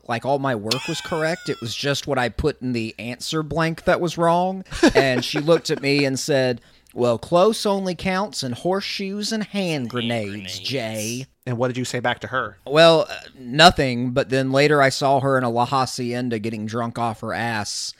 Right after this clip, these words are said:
Speaker 1: um, <laughs> on a fr-, on a, on a Thursday afternoon. She fell off the stool, and I went and helped picked her up. She looked up at me and said, "Jay?"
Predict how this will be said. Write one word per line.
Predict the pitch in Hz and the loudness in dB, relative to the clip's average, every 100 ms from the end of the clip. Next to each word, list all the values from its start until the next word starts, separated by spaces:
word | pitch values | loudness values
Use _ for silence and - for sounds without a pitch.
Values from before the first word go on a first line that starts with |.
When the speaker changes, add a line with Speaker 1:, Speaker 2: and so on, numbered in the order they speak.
| _ | _
Speaker 1:
um, | - 110 113 110 110 | 0 2 2 0 -4
<laughs> | - | -4
on | 117 | -2
a | 107 | -2
fr-, | 135 131 | -2 0
on | 127 131 | 2 2
a, | 117 - | 0 0
on | 147 127 | 0 0
a | |
Thursday | 123 147 143 123 131 | 2 2 2 2 2
afternoon. | 123 127 - 123 120 123 117 107 104 - _ - - | 4 4 2 -4 0 0 0 -2 -6 -10 _ -20 -10
She | - 131 | -6 -2
fell | 165 139 143 | 4 6 8
off | 139 131 | 8 6
the | 123 | -4
stool, | - 156 151 143 117 110 123 - | -6 0 2 4 2 -2 -6 -4
and | 123 | -2
I | 127 | 0
went | 131 - | -2 -2
and | |
helped | 120 131 - _ | -2 -2 -4 _
picked | - 156 - | -6 -4 -4
her | 120 | -2
up. | 135 123 - - | 0 0 -4 -14
She | - 143 | -8 -2
looked | 139 - | -2 0
up | 143 135 139 | 0 2 0
at | 127 | -2
me | 131 123 | -2 -4
and | 120 120 | -4 -6
said, | - 160 139 113 | -2 2 2 0
"Jay?" | 101 107 123 147 190 240 240 | -6 -6 -2 -2 -2 -4 -8